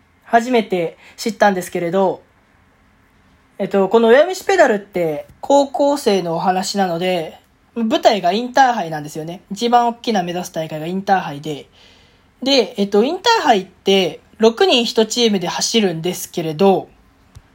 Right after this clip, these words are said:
これどうすれば優勝できるかっていうと、そのチームの中の誰か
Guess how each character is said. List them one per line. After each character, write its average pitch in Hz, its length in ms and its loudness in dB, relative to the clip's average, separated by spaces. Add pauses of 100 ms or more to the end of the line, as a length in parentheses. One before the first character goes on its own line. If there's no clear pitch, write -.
(460)
こ - 80 0
れ 214 60 2
ど 381 160 6
う 494 40 4
す 480 120 -2
れ - 80 6
ば 208 100 4
優 214 140 2
勝 220 240 2
で 208 100 2
き 226 100 0
る 202 80 2
か 180 120 -4
っ - 20 -16
て 170 160 -8
い 170 80 0
う 165 80 -4
と、 190 380 0 (2000)
そ - 180 2
の 349 140 2
チ - 180 -6 (160)
ー - 20 0
ム 311 100 4
の 202 340 2 (800)
中 247 260 2
の 240 320 0
誰 247 220 4
か - 300 -12